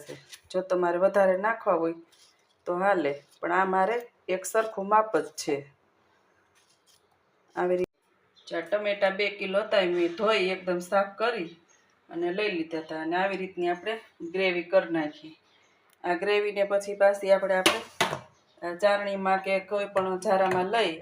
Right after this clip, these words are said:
અને બધી જ ગ્રેવીને આવી રીતે કાઢી નાખવાનું, એટલે કે ચારી નાખવાનું, એટલે છાલ અને બિયા બધા જ અલગ થઈ જશે. જો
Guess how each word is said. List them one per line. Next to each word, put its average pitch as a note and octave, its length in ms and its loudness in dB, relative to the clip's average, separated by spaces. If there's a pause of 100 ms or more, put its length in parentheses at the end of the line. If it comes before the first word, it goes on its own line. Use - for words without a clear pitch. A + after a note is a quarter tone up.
અને E3 220 -4
બધી F#3+ 280 4
જ - 100 -18
ગ્રેવીને F3+ 360 -2
આવી F3 240 -4
રીતે F#3 220 -4 (1700)
કાઢી G3 320 8
નાખવાનું, F3 380 -2
એટલે F#3 180 -6
કે F3+ 160 -2
ચારી F#3 320 6
નાખવાનું, D#3 480 -2
એટલે D#3+ 160 4 (140)
છાલ F#3+ 300 2
અને E3+ 220 -4
બિયા F3 300 -2
બધા F#3+ 280 0
જ - 20 -16 (360)
અલગ D#3+ 220 2 (120)
થઈ D3+ 200 -4
જશે. C#3+ 380 -10 (1900)
જો F3+ 140 -6